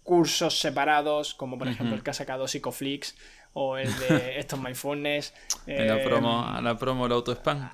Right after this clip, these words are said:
Speaker 1: Ahí, ahí,
Speaker 2: Bueno,
Speaker 1: ahí
Speaker 2: el
Speaker 1: lo lleváis.
Speaker 2: ahí, ahí.
Speaker 1: Pero bueno, que al final son cosas para formarse sobre un tema. Y al final es
Speaker 2: Ujú.
Speaker 1: verdad que se puede perder mucho tiempo en según qué
Speaker 2: Porque
Speaker 1: formato,
Speaker 2: hay un
Speaker 1: eligiendo
Speaker 2: montón, ¿eh?
Speaker 1: según qué sitio.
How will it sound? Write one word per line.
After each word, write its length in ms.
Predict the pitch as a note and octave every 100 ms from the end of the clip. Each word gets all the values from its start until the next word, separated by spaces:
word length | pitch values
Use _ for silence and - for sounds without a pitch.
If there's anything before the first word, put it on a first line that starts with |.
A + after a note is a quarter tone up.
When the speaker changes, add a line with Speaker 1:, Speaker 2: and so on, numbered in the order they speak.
| -
Speaker 1:
Ahí, 120 | C3
ahí, 40 |
Speaker 2:
Bueno, 200 | B2+ B2
Speaker 1:
ahí 180 | G#2 G#2
Speaker 2:
el 80 | A2
Speaker 1:
lo 60 |
lleváis. 340 | A2+ A2 D3+ F#3+ -
Speaker 2:
ahí, 220 | - A2 G2
ahí. 140 | F#2+ - -
Speaker 1:
Pero 140 | - G#3
bueno, 160 | A#3+ A#3+
que 80 |
al 60 | G#3
final 240 | G3 G3
son 220 | G3+ G#3+ F3+
cosas 260 | G3 G3
para 160 | - F3+
formarse 460 | E3+ D3+ D#3 - F3
sobre 260 | D#3+ C3+
un 140 | B2 A#2+
tema. 240 | - - -
Y 100 | F3+
al 60 |
final 320 | F3+ F#3+ G3 G#3
es 80 |
Speaker 2:
Ujú. 40 | G3+
Speaker 1:
verdad 380 | G3+ G3 G3 G3
que 180 | F#3+ F#3
se 180 | - E3
puede 320 | D#3+ D#3+ E3
perder 400 | D#3 C#3+ D3+ D#3
mucho 540 | E3 D3 F3+ G#3+ G#3
tiempo 540 | F#3 F#3 F#3 E3+ F3+ F3
en 240 | D#3+ D#3
según 400 | C#3+ C#3+ C#3 D3+
qué 80 | C#3+
Speaker 2:
Porque 100 | C3+
Speaker 1:
formato, 400 | C3 B2 B2 A2+
Speaker 2:
hay 160 | B2+ B2
un 120 | C#3+
Speaker 1:
eligiendo 260 | A#2+ A2
Speaker 2:
montón, 100 | D3+
¿eh? 40 | C#3+
Speaker 1:
según 340 | C#3 B2+ C3
qué 100 | C3
sitio. 380 | A#2+ B2 A#2 A#2